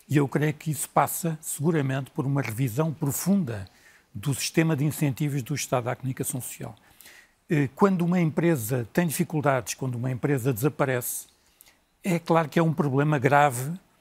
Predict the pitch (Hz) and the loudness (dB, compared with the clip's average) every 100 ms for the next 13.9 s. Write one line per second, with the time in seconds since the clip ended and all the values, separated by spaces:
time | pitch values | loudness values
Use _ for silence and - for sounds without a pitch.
0 | _ _ - 123 117 95 - 147 - 185 | _ _ -6 -4 -4 -6 -2 -2 0 2
1 | 156 151 123 - 113 110 117 127 131 143 | 2 2 -2 -6 -6 -4 -4 -2 -2 -4
2 | 123 113 123 - 165 160 120 - 127 107 | -4 -4 -6 -2 2 2 0 -6 -4 -4
3 | - - - - 127 139 123 113 156 127 | -6 -10 -16 -6 -2 0 0 4 4 2
4 | 110 - _ _ - 143 135 110 208 - | -6 -12 _ _ -4 -2 0 2 0 2
5 | 190 147 151 160 180 180 - 180 143 151 | 0 2 0 0 -6 -8 -4 -2 -2 0
6 | 143 156 165 131 139 147 143 - - 151 | 0 2 0 2 4 2 0 -8 -2 -2
7 | 147 135 151 160 - 175 147 110 - _ | 0 -4 -2 -4 -4 -4 -4 -6 -10 _
8 | - - 117 - 139 127 127 - 185 165 | -20 -8 -8 -4 -2 -2 -6 -6 -4 2
9 | 160 165 170 160 160 160 151 143 151 175 | 2 4 2 0 0 0 -2 0 0 0
10 | - - 147 147 170 151 160 165 175 - | -4 0 2 2 0 -2 -4 -2 -2 -2
11 | 180 127 _ _ _ - 143 139 - - | -2 -4 _ _ _ -4 -2 0 -4 -6
12 | 160 143 135 127 - - 135 143 127 160 | -6 -4 -4 -4 -10 -8 -4 0 0 0
13 | 170 - 160 143 135 147 180 - | -2 0 2 2 4 2 2 -6